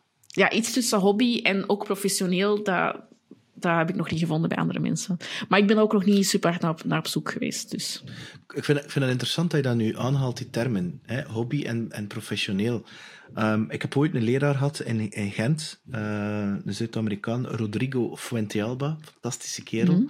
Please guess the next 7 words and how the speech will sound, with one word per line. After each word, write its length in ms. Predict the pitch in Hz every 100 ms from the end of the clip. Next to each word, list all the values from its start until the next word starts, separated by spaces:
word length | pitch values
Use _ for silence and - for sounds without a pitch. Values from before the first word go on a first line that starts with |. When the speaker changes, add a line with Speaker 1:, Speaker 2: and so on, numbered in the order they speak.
| - - - - -
Speaker 2:
Ehm, 960 | 107 113 117 113 120 120 120 120 120 113 - -
Speaker 1:
Mooie 280 | 185 175
naam. 280 | 170 202 285 - - -
Speaker 2:
en 300 | 123 123 113 - - _ _ _
ja, 500 | _ 120 117 135 107 -
dat 160 | 110 104
is, 200 | 104